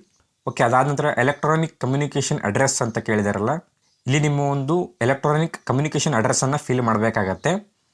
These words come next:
ಮೊದಲನೇದಾಗಿ ಇಮೇಲ್ ಅಡ್ರೆಸ್ ಅಂತ ಇದೆಯಲ್ಲ, ನಿಮ್ಮ ಒಂದು ಇಮೇಲ್ ಅಡ್ರೆಸ್ಸನ್ನು ಫಿಲ್ ಮಾಡ್ಕೊಳ್ಳಿ. ಅಂದರೆ ನಿಮ್ಮ ಒಂದು Gmail-ಅನ್ನು ನೀವು ಇಲ್ಲಿ ಫಿಲ್ ಮಾಡ್ಕೊಳ್ಳಿ. ಅದಾದ ನಂತರ ಕನ್ಫರ್ಮ್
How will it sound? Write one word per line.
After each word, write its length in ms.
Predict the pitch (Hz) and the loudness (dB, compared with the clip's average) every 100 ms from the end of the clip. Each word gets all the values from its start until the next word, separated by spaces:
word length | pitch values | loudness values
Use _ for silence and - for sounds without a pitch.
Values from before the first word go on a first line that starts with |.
| _ _ - 110 | _ _ -8 -2
ಮೊದಲನೇದಾಗಿ 540 | 123 143 151 151 156 - 131 | 0 2 0 0 0 0 0
ಇಮೇಲ್ 220 | 147 151 120 | 0 0 2
ಅಡ್ರೆಸ್ 240 | 135 - 127 | 2 0 0
ಅಂತ 100 | 127 | 0
ಇದೆಯಲ್ಲ, 280 | 110 113 127 151 - | 0 2 0 -2 -4
ನಿಮ್ಮ 120 | 110 113 | -2 0
ಒಂದು 120 | 117 113 | 0 -2
ಇಮೇಲ್ 220 | 123 135 | 0 0
ಅಡ್ರೆಸ್ಸನ್ನು 400 | 107 113 - 123 117 | 0 0 -2 -4 -2
ಫಿಲ್ 140 | 110 107 | 0 0
ಮಾಡ್ಕೊಳ್ಳಿ. 360 | 95 107 123 156 - | 0 0 0 -2 -6
ಅಂದರೆ 160 | 104 120 | -4 -2
ನಿಮ್ಮ 120 | 113 110 | -2 -2
ಒಂದು 120 | 110 104 | -2 -2
Gmail-ಅನ್ನು 480 | 113 139 131 113 104 104 | -2 0 0 0 0 0
ನೀವು 120 | 98 104 | 0 0
ಇಲ್ಲಿ 140 | 165 220 _ _ _ _ - | -2 -4 _ _ _ _ -4
ಫಿಲ್ 180 | 147 139 | 0 2
ಮಾಡ್ಕೊಳ್ಳಿ. 400 | 110 - 110 135 156 _ _ _ - | 0 2 2 2 -2 _ _ _ -4
ಅದಾದ 200 | 113 127 | 2 2
ನಂತರ 160 | 139 135 - | 2 -2 -2
ಕನ್ಫರ್ಮ್ 380 | 135 131 160 | -2 0 -2